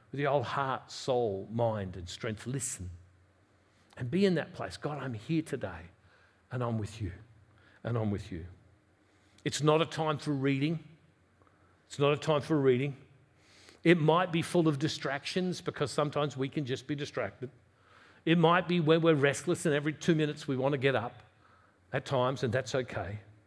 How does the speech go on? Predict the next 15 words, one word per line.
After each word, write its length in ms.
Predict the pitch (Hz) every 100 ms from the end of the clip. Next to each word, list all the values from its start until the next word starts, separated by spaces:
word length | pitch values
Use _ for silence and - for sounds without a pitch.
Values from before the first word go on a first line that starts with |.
| _ _ _ _ _ -
Um, 360 | 101 92 92 98 - _ -
sitting 420 | - - 233 233 185
with 160 | 123
God 280 | 127 156 156
is 80 | 143
sitting 500 | - 196 202 214 180
within, 720 | 156 - 180 185 180 170 - - - _ -
within 400 | 165 165 180 175
your 220 | 156 143
life 460 | 143 143 139 127 143
and 120 | 131
what 240 | 131 156 -
you're 80 |
going 360 | 147 147 151 131
through. 240 | - 87